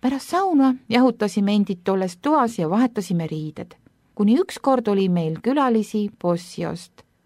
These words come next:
Meil külas olev mees tuleb saunast ja kuivatab end tolles toas. Kui ta ringi pöördub, kohtuvad ta silmad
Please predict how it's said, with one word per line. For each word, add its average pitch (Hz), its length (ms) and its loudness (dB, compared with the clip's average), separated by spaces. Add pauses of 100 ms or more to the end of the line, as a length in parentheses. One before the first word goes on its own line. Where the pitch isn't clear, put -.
(320)
Meil 254 220 4
külas 359 380 0
olev 254 200 4
mees 269 340 4
tuleb 190 240 -4
saunast 339 600 -2
ja 247 200 2
kuivatab 233 520 0
end 262 240 2
tolles 175 460 -2
toas. 151 520 -8 (680)
Kui 190 120 -4
ta 170 100 -4
ringi 233 320 2
pöördub, 180 500 -2 (580)
kohtuvad 247 580 -2
ta 185 120 -2
silmad 240 560 0